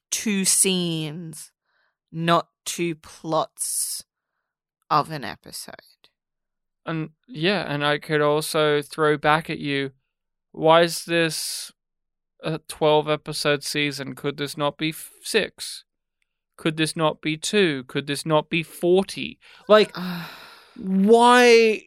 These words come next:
Speaker 2: like, what makes this worthy of the number of hours that is made to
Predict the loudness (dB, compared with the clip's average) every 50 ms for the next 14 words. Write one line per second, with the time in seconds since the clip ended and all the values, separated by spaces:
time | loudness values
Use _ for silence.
0 | -2 2 6 6 6 6 6 4 6 8 8 10 8 8 6 2 -2 -6 -2 0
1 | 4 6 6 8 8 6 4 2 _ -8 -8 -6 -6 -6 -6 -8 -12 -16 -16 -10
2 | 0 4 4 6 6 4 2 0 -2 -2 -4 -6 -10 -14 -14 -12 -4 2 4 8
3 | 8 10 10 8 8 6 2 0 -2 -2 0 0 -2 -2 -2 -4 -8 -6 -6 -4
4 | -2 0 2 2 2 0 2 6 8 8 8 8 8 4 2 -2 0 2 4 6
5 | 6 6 6 4 4 2 2 2 2 0 -2 -4 -8 -8 -8 -8 -10 _ _ _
6 | _ _ _ 2 4 4 2 2 -2 -2 -4 -4 -4 -4 -4 0 2 2 2 2
7 | 2 0 -2 -2 -4 -8 -14 -18 -20 _ _ _ -14 -10 -8 -6 -6 -6 -6 -6
8 | -6 -8 -8